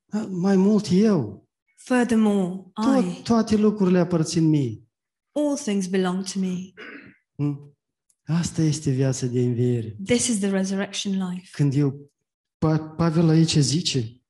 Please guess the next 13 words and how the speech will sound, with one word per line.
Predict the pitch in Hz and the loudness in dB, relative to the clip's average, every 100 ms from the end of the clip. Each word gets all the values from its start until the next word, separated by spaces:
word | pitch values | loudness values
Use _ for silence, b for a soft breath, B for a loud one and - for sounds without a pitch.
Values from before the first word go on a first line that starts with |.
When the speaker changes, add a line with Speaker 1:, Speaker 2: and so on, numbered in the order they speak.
| _ _ - - - | _ _ -20 -12 0
Speaker 2:
When | 214 214 | 2 2
Paul | 214 254 233 | 2 0 2
here | 202 220 | 2 2
Speaker 1:
în | 196 | 2
Speaker 2:
says, | - 202 196 196 - | 0 0 0 0 -2
Speaker 1:
versetul | 135 139 165 156 147 | -4 -6 -6 0 2
zece, | 127 151 156 143 | 4 4 4 2
Filipeni | 139 131 127 147 135 | 0 -2 2 2 2
trei | 135 135 | 2 2
zece. | 123 127 120 120 - _ _ _ - _ - - _ _ _ _ _ _ _ _ _ _ | 2 0 -2 -8 -16 _ _ _ -20 _ -20 -20 _ _ _ _ _ _ _ _ _ _
Speaker 2:
in | - 208 | -4 -2
verse | 208 208 208 - | 0 -2 -2 -2
ten, | 208 220 240 | -2 0 -2